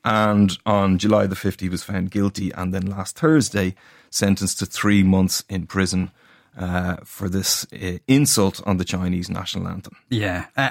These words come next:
Speaker 2: now, i-, i-, he's the first person to be done for this.
Speaker 1: Mm-hmm.
Speaker 2: Yeah,
Speaker 1: Yes.
Speaker 2: so there'd be a, a certain amount of, uh, "This is an example to people."
Speaker 1: And that's exactly what the judge said. Uh, she said,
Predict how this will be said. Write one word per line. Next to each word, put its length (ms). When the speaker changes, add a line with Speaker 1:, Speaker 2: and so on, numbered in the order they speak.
Speaker 2:
now, 280
i-, 240
i-, 240
he's 300
the 100
first 360
person 300
to 40
be 300
done 300
for 120
this. 320
Speaker 1:
Mm-hmm. 280
Speaker 2:
Yeah, 140
Speaker 1:
Yes. 120
Speaker 2:
so 140
there'd 160
be 160
a, 300
a 40
certain 280
amount 300
of, 200
uh, 240
"This 160
is 100
an 140
example 480
to 120
people." 360
Speaker 1:
And 140
that's 160
exactly 460
what 160
the 80
judge 280
said. 300
Uh, 520
she 240
said, 340